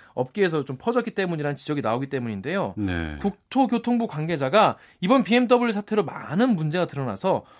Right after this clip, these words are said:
Speaker 1: 종합적 리콜 제도 개선 방안을 검토하고 있다. 그런데 여기에 징벌적 손해배상제도 도입이 포함돼 있다라고 밝혔습니다.
Speaker 2: 이 징벌적인 손해배상이 뭐예요?
Speaker 1: 아, 제조사가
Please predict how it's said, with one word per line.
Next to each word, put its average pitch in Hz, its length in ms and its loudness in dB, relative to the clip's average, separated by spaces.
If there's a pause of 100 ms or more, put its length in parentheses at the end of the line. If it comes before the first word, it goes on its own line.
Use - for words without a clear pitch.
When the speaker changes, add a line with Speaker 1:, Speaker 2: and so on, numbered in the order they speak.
(140)
Speaker 1:
종합적 254 680 2
리콜 202 360 -2
제도 190 180 2
개선 160 300 -2
방안을 151 720 -2
검토하고 151 380 0
있다. - 300 -8
그런데 131 320 -4
여기에 147 500 2 (300)
징벌적 220 520 6
손해배상제도 160 1080 0
도입이 135 440 -2
포함돼 247 280 2
있다라고 120 480 -2
밝혔습니다. 98 680 -16
Speaker 2:
이 127 120 -2
징벌적인 190 840 6
손해배상이 156 580 2
뭐예요? 95 460 0 (560)
Speaker 1:
아, 220 160 4
제조사가 185 800 4